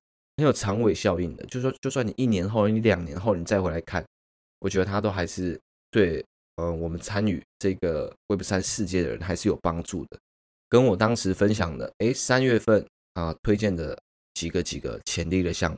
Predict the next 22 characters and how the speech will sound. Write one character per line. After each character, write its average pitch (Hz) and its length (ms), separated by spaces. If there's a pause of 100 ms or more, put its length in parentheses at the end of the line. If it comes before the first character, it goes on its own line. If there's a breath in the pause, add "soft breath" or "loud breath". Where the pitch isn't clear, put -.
(100)
目， - 160
这 139 120
种 98 220
帮 90 220
助 87 200
是 82 240
截 - 160
然 85 140
不 92 120
同 - 180 (100)
的。 - 100 (680)
对， 76 140
所 95 180
以 87 160
如 95 160
果， 98 440
呃， 87 200 (120)
听 135 200
完 95 220
Podcast 98 440 (120)
觉 98 180
得 90 220